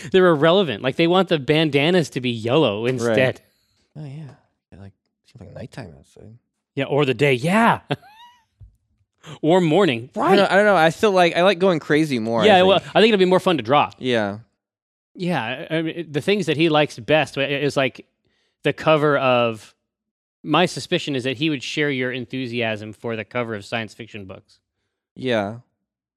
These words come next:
Speaker 2: I think so. Outer space, aliens, planets, spaceships. That's where he goes.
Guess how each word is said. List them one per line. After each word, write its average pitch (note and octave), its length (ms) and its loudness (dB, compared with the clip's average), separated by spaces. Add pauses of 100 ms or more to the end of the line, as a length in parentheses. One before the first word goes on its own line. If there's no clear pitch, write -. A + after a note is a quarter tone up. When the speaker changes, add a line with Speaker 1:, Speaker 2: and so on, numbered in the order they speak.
(260)
Speaker 2:
I A#2+ 80 -12
think A#2+ 220 -10
so. G#2+ 380 -8 (120)
Outer B2 220 -4
space, - 640 -6 (180)
aliens, G#2+ 720 -8 (540)
planets, G#2 420 -8
spaceships. - 840 -12 (800)
That's C3 240 -2
where B2 100 -2
he A#2 140 -6
goes. G#2 680 -4